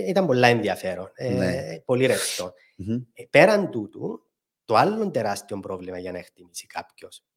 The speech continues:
Speaker 1: που θα πάει το πράγμα είναι ότι δεν είναι μόνο πολιτικοί οι λόγοι που θα καθορίσουν το αποτέλεσμα της Δεύτερης Κυριακής. Μιλήσαμε, π.χ., για την οργή
Speaker 2: Ναι.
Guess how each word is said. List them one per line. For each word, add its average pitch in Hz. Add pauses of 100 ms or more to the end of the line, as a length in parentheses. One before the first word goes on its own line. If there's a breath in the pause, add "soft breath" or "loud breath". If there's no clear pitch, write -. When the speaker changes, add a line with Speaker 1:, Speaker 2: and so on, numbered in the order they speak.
Speaker 1:
που 107
θα 87
πάει 85
το -
πράγμα 196 (300 soft breath)
είναι 190
ότι 214 (540 loud breath)
δεν 170
είναι 214
μόνο 131
πολιτικοί 104 (160)
οι 107
λόγοι 101
που -
θα -
καθορίσουν 95
το 92
αποτέλεσμα 92
της 90
Δεύτερης -
Κυριακής. -
Μιλήσαμε, 120
π.χ., -
για 175
την 180
οργή 139
Speaker 2:
Ναι. 95